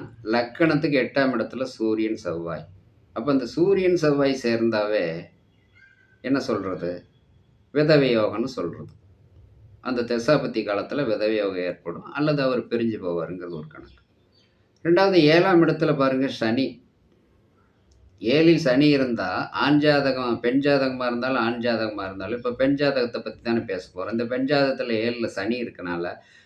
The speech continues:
வம்புக்காரன், வழக்குக்காரன், குடிகாரன், சண்டைக்காரன், இந்த பொண்ணை துன்புறுத்துறவன் கணவனா வருவான் அப்படிங்கிற ஒரு அமைப்பு. சரி, இதெல்லாம் விட்டுடுவோம். இந்த ரெண்டு, மூணு தா-, இப்ப இங்கேயே பெரிய சிக்கல். அதே மாதிரி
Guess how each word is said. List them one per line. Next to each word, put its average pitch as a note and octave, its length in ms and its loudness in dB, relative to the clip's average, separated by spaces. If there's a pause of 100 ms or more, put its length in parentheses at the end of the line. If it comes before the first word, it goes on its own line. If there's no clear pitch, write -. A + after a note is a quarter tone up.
(180)
வம்புக்காரன், A#2+ 760 0
வழக்குக்காரன், A2+ 760 -2
குடிகாரன், G2+ 640 -2 (140)
சண்டைக்காரன், G2+ 800 -4 (420)
இந்த A#2 140 0
பொண்ணை B2+ 340 2
துன்புறுத்துறவன் A#2+ 800 0
கணவனா G2 400 -2
வருவான் E2 460 -6 (220)
அப்படிங்கிற G#2+ 480 -4
ஒரு F#2 220 -2
அமைப்பு. D#2+ 300 -12 (1040)
சரி, C3+ 180 0 (120)
இதெல்லாம் C3 360 0
விட்டுடுவோம். F#2+ 480 -6 (720)
இந்த C#3+ 120 2 (140)
ரெண்டு, E3 200 6
மூணு D#3 300 4
தா-, D3 220 4
இப்ப C#3+ 340 2
இங்கேயே E3 460 6
பெரிய C#3 260 2
சிக்கல். G#2+ 400 -6 (920)
அதே C3 280 -2
மாதிரி D3 280 2